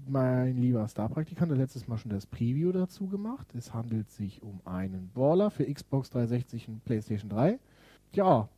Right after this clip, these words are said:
die Szenen aus der Demo sind immer noch mit drinne, allerdings jetzt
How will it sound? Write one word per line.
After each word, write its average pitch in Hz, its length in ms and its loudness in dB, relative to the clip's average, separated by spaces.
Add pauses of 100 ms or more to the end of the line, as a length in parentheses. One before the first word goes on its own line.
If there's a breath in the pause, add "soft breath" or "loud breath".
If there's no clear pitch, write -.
(220)
die 151 280 4
Szenen 208 420 6
aus 151 380 0
der 139 480 6 (500)
Demo 208 380 6
sind 156 240 4
immer 190 180 0
noch 156 200 0
mit 139 180 -2
drinne, 208 360 4 (600 soft breath)
allerdings 175 500 4
jetzt - 480 0